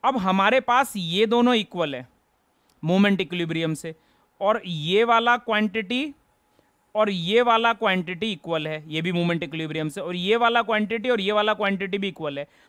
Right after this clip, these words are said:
तो इसका मतलब ती-, एक, दो, तीन, भाई ध्यान से देखना, एक, दो, तीन, और फिर इनमें से कोई तीन, तो टोटल छह कंपोनेंट अगर आपको पता चलेंगे तो स्ट्रेस कॉम-,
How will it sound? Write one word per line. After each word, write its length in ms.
तो 80
इसका 320
मतलब 360
ती-, 360
एक, 180
दो, 340
तीन, 460
भाई 180
ध्यान 360
से 140
देखना, 420
एक, 380
दो, 540
तीन, 340
और 200
फिर 200
इनमें 380
से 120
कोई 220
तीन, 340
तो 60
टोटल 440
छह 300
कंपोनेंट 560
अगर 180
आपको 260
पता 240
चलेंगे 440
तो 160
स्ट्रेस 320
कॉम-, 260